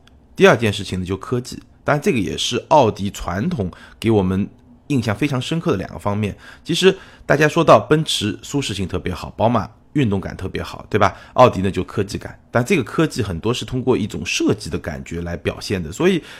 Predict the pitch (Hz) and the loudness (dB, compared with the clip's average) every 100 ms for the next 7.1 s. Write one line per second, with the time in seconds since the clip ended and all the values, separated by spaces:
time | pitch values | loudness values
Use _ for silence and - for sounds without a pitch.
0 | - - 208 175 - 151 - 240 110 87 | 0 6 8 8 6 4 4 4 4 0
1 | - 107 107 101 160 202 190 107 87 76 | 0 2 2 2 2 4 4 4 2 0
2 | 101 95 90 85 95 107 110 147 - 98 | -2 0 0 -2 -2 -2 0 -2 0 0
3 | 95 185 98 - 90 90 - 92 - - | 0 0 0 -2 -4 -4 -6 -6 -6 -6
4 | 98 92 - 101 92 - 139 185 117 90 | -4 -6 -6 -6 -6 -6 2 4 4 2
5 | 90 - 95 87 78 80 - - - - | -6 -6 -4 -4 -8 -12 -16 -20 -20 -20
6 | _ - - - - - - 135 147 147 | _ -20 -20 -20 -20 -10 -2 0 0 2
7 | 170 | 0